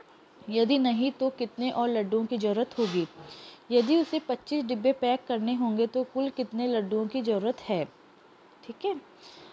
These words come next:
अगला प्रश्न देखिए अठारहवाँ, मीरा के पास पाँच मीटर का फीता है, वह मेज पोश के किनारों को इस फीते के साथ सजाना चाहती है, जिसकी लंबाई एक मीटर और पचास सेंटीमीटर और चौड़ाई पचास सेंटीमीटर है। इस मेज पोश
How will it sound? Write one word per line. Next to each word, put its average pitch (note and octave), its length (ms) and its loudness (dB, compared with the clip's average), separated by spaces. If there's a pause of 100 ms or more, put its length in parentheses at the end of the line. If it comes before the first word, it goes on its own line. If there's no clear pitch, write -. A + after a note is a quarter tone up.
(340)
अगला B3 280 2
प्रश्न C4+ 360 2
देखिए A#3 280 2
अठारहवाँ, G#3 440 0
मीरा B3+ 300 4
के C#4 140 -4
पास C4 240 0
पाँच C4 360 -2
मीटर A#3+ 280 -2
का A3 120 -2
फीता G#3 380 -4
है, G3+ 260 -2 (240)
वह A#3+ 260 0
मेज B3+ 320 2
पोश A3 340 -4
के B3+ 180 -6
किनारों G#3 500 -4
को A#3 260 -4
इस - 200 -10
फीते G3 320 -8
के G3 120 -8
साथ A3+ 180 -6
सजाना F#3+ 420 -4
चाहती F3 420 -8
है, D#3+ 220 -8 (640)
जिसकी A#3+ 320 -2
लंबाई B3 500 2
एक B3+ 280 2
मीटर A3+ 260 -4
और A3+ 140 -4
पचास A3+ 400 -2
सेंटीमीटर G3+ 680 -2
और G#3+ 120 -4
चौड़ाई G#3+ 340 2
पचास A3 380 -2
सेंटीमीटर F#3 640 -4
है। E3 360 -6 (1500)
इस D#4 200 -2
मेज B3 300 2
पोश A3+ 500 0